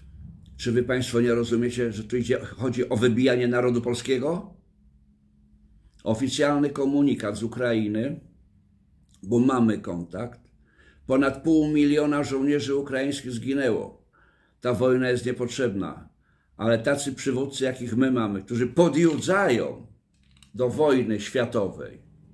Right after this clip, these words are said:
niech sa-, a sami uciekną. Proszę państwa, nie może tak być. Albo jesteśmy narodem, ale wygląda na to, że jesteśmy niewolnikami.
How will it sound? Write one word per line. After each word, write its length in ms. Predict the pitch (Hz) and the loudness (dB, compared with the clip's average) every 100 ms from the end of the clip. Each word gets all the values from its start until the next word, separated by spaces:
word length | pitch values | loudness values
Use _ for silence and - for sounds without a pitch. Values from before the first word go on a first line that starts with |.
| _ _ _ _ - - | _ _ _ _ -20 -12
niech 260 | - 113 117 | 0 2 2
sa-, 320 | - - 131 | -2 -2 -2
a 100 | 110 | -2
sami 400 | 101 - 123 120 | -4 0 2 2
uciekną. 720 | 120 123 131 117 - 60 65 - - _ _ _ _ _ _ _ _ _ _ _ _ _ _ _ _ _ _ _ _ | 0 -4 -2 -2 -2 -14 -16 -20 -20 _ _ _ _ _ _ _ _ _ _ _ _ _ _ _ _ _ _ _ _
Proszę 240 | 104 107 | -8 -4
państwa, 720 | 101 101 107 - 104 90 - - _ _ _ _ _ _ - | -2 -2 -2 -4 -6 -6 -10 -20 _ _ _ _ _ _ -4
nie 220 | 107 110 | 0 2
może 300 | 104 104 110 | 0 -2 -6
tak 320 | - 80 76 | -8 -12 -12
być. 560 | - - _ - - _ _ _ _ _ _ _ | -20 -20 _ -20 -20 _ _ _ _ _ _ _
Albo 680 | - 104 123 117 - 55 - _ _ _ _ _ _ _ _ _ - | -6 0 0 0 -4 -14 -16 _ _ _ _ _ _ _ _ _ -6
jesteśmy 760 | 110 107 110 135 - 113 113 | -6 -2 0 0 0 0 0
narodem, 880 | 104 95 104 113 117 143 202 202 - _ _ _ _ _ _ _ | 0 -2 -2 0 0 -2 -2 -8 -12 _ _ _ _ _ _ _
ale 260 | - 98 104 | -6 -4 -2
wygląda 580 | 107 101 117 131 120 113 | -2 0 0 2 2 2
na 200 | 110 117 | 2 0
to, 180 | 120 | -4
że 180 | 117 104 | -2 -2
jesteśmy 500 | 104 104 104 - 110 | -2 -4 -6 -4 0
niewolnikami. 1000 | 113 113 113 113 117 113 127 117 76 64 | 2 2 2 2 2 0 -2 -2 -4 -8